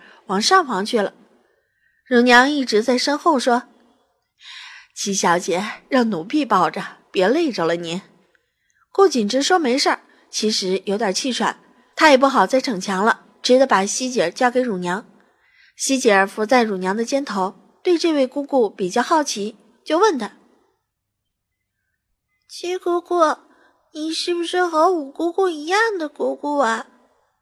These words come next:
顾瑾之扑哧笑了起来，说：“是的。”“那你为什么不和五姑姑一样住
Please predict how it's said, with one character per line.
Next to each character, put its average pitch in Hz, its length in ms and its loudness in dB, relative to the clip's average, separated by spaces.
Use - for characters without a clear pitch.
顾 427 160 6
瑾 269 180 2
之 294 220 0
扑 370 220 0
哧 381 180 0
笑 370 240 0
了 349 80 0
起 240 140 -6
来， 208 180 -6
说 320 220 -4
：“是 403 240 2
的。 220 200 -12
”“那 359 280 -4
你 294 320 -8
为 370 260 -2
什 302 200 -6
么 285 160 -6
不 415 200 -2
和 330 220 0
五 254 220 -8
姑 330 200 -2
姑 370 200 0
一 269 220 -6
样 339 280 2
住 - 120 -2